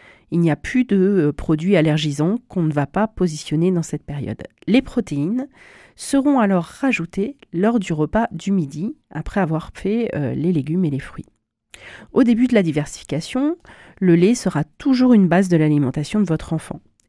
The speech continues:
Et petit à petit, le lait sera réduit à cinq cents millilitres par jour. La modification de texture viendra vers dix, douze mois, quand votre enfant tiendra bien assis sur une chaise, quand il sucera facilement un trognon de pain,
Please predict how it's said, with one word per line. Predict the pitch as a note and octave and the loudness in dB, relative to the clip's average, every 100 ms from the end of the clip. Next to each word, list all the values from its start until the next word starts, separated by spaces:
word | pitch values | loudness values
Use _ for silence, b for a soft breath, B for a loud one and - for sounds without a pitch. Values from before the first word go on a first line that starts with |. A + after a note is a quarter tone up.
| D#3+ | -4
Et | D#3 | -4
petit | - C#4+ - C4 C#3+ | -2 -4 -4 -4 -4
à | |
petit, | - - E3 | -6 -8 -4
le | F3+ | -2
lait | C#3+ E3+ | 0 0
sera | - D#3+ D#3+ | -2 -4 -4
réduit | E3 D3+ D3+ F3 F#3 | -2 -4 -4 -4 -6
à | |
cinq | C3+ - F3 | -6 -6 -8
cents | - F3+ | -6 -4
millilitres | F3 C3+ C3 E3 - | -2 -4 -6 -8 -10
par | - - | -14 -12
jour. | - - B2 - _ _ _ _ _ _ _ B B B B B | -12 -12 -16 -20 _ _ _ _ _ _ _ B B B B B
La | G3+ C#4 | 0 4
modification | C#4 G#3+ - - E3+ - D#3 | 6 4 -2 -6 -6 -4 -6
de | |
texture | D3 C3+ - - G#3 A3 | -6 -8 -12 -6 0 0
viendra | E3+ D#3 E3 G3 | 2 0 2 0
vers | G3+ E3+ F3+ | 2 2 0
dix, | - G3 F3 | -2 -4 -6
douze | D#3+ D#3+ C#3+ | -8 -6 -4
mois, | C3 - _ _ - | -6 -8 _ _ -8
quand | D#3 | -6
votre | C3+ - D3+ | -4 -4 -4
enfant | C#3+ A#3+ | 0 -2
tiendra | G3 F3+ D3 C#3+ | 0 0 0 -2
bien | C#3 D#3 E3+ | 0 2 2
assis | F#3 - | 0 -4
sur | - E3+ | -6 -2
une | E3+ E3 | -2 -2
chaise, | C#3+ C3 B2+ | -2 -2 -4
quand | - D3+ - | -8 -10 -8
il | C#3+ | -10
sucera | - - - D#3+ | -10 -10 -6 -2
facilement | D3 - D3+ D#3+ | -2 -2 0 2
un | D#3+ | 0
trognon | - D#3 E3 | 0 2 2
de | E3+ | 0
pain, | - C3 | -2 -8